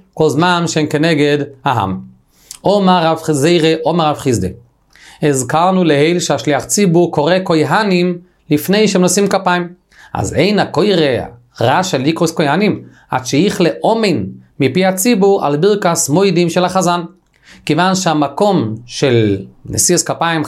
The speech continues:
קבעו את זה חז"ל אחרי ברכת מוידים של החזן, ואומן הרי שייך עדיין לברוכה, אז הברוכה עדיין לא הסתיימה עד שגמרו לענות אומן. והן הכהנים רשאים להתחיל בברוכה עד שיכלה דיבור של קריאת כהנים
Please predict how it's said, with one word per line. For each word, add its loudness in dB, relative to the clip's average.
קבעו 2
את 2
זה 2
חז"ל -2
אחרי 0
ברכת -2
מוידים 2
של -2
החזן, -4
ואומן 2
הרי 0
שייך 0
עדיין 0
לברוכה, 0
אז -4
הברוכה -2
עדיין 0
לא 2
הסתיימה 0
עד -2
שגמרו 0
לענות 0
אומן. -2
והן 2
הכהנים 0
רשאים 0
להתחיל 0
בברוכה 0
עד -4
שיכלה 2
דיבור -2
של -2
קריאת 0
כהנים 0